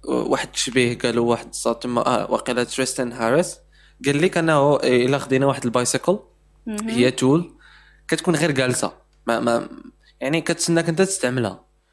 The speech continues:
Speaker 1: ولكن هاد الحوايج اللي كنستعملو كاملين دابا في هاد العالم هذا، فيسبوك ولا other digital ولا، آه، tech، آه، gadgets ولا أي لعبة كنستعملوها، phones or whatever، هي manipulating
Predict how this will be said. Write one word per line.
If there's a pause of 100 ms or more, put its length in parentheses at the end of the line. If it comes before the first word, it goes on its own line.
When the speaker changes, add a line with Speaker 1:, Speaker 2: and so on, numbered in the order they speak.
(160)
Speaker 1:
ولكن
هاد
الحوايج
اللي
كنستعملو
كاملين
دابا
في
هاد
العالم
هذا،
فيسبوك
ولا (380)
other
digital
ولا، (280)
آه، (720)
tech، (240)
آه،
gadgets
ولا
أي
لعبة
كنستعملوها،
phones
or
whatever، (580)
هي
manipulating